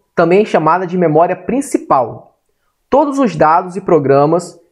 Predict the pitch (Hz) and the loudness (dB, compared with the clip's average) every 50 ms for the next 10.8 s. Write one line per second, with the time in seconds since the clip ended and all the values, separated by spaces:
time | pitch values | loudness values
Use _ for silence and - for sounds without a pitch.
0 | _ _ - 180 175 - - 185 185 185 185 180 170 160 151 156 - 196 247 226 | _ _ -4 -4 -2 0 0 0 0 0 0 0 0 0 0 -2 0 0 0 0
1 | 196 220 220 - 202 - - 156 147 151 160 156 - - 156 156 156 143 147 156 | 0 -4 -4 -4 -6 -4 -2 0 0 0 -2 -4 -6 -4 -2 0 0 0 0 0
2 | 135 127 120 123 131 143 160 180 208 - - - _ _ _ - - - 190 196 | 2 2 2 2 2 0 -2 -4 -6 -8 -14 -20 _ _ _ -16 -4 -2 0 0
3 | 240 254 254 233 220 226 220 175 151 156 156 175 185 180 196 185 185 185 175 170 | 0 0 -2 -4 -2 -2 -4 -2 0 0 0 0 -2 -4 -4 -2 -2 0 2 2
4 | 185 220 247 233 170 170 147 127 117 117 - _ _ _ _ _ _ _ _ _ | 0 0 -2 -2 -2 -2 -2 -2 -2 -6 -14 _ _ _ _ _ _ _ _ _
5 | _ _ _ _ _ - - _ _ 156 151 - 294 - - 202 311 208 214 226 | _ _ _ _ _ -20 -20 _ _ -6 -2 -2 0 0 0 -2 0 -2 -2 -2
6 | 233 226 - 233 175 151 180 196 196 - - 233 226 226 226 - - _ _ _ | -4 -2 -2 0 0 0 0 -2 -4 -2 -2 -2 -2 -2 -6 -14 -20 _ _ _
7 | _ _ _ _ _ _ _ _ _ _ - 196 233 285 285 - - - - - | _ _ _ _ _ _ _ _ _ _ -2 0 0 0 0 -2 -4 -4 0 0
8 | 156 160 175 175 165 165 160 156 147 147 151 151 135 143 143 135 127 131 156 202 | 0 0 0 -2 -2 -4 0 0 2 2 2 0 -2 -2 -2 -2 -2 -2 -2 -4
9 | - - _ _ _ _ _ _ _ _ _ _ _ _ - 123 127 123 - - | -6 -12 _ _ _ _ _ _ _ _ _ _ _ _ -2 -2 -2 -2 0 -2
10 | 135 135 131 143 143 131 120 123 131 - - - - _ _ | 0 2 2 2 2 0 0 0 0 0 -2 -8 -16 _ _